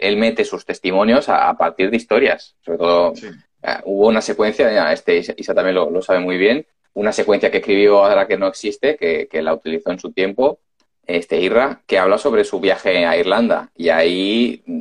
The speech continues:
Speaker 1: te hace todo. O sea, es como... o sea, eh, era una secuencia de veintiún emails que ahí te lo explica todo. O sea, todo en historias y toda su estrategia está ahí.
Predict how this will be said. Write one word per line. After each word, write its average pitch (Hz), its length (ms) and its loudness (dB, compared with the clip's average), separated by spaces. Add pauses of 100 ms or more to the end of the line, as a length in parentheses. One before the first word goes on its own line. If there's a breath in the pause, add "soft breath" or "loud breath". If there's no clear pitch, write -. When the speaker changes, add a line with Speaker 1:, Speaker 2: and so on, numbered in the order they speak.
(100)
Speaker 1:
te 98 100 -4
hace 117 240 0
todo. 117 320 0
O - 80 -20
sea, 82 260 0
es - 120 -6
como... 120 320 4
o 101 100 -2 (240 loud breath)
sea, 113 200 0
eh, 98 360 -8 (300)
era 147 160 2
una 165 100 0
secuencia 127 340 2
de 113 60 4
veintiún 120 380 2
emails 143 440 0
que 113 140 0
ahí 131 180 2
te 139 120 0
lo 120 60 4
explica 117 420 0
todo. - 220 0
O - 60 -20 (120)
sea, 87 400 0
todo 143 220 4
en 139 60 2
historias 156 440 2
y 104 160 -8
toda 143 220 4
su 143 80 -4
estrategia 139 360 0
está 120 160 -2
ahí. 90 200 -2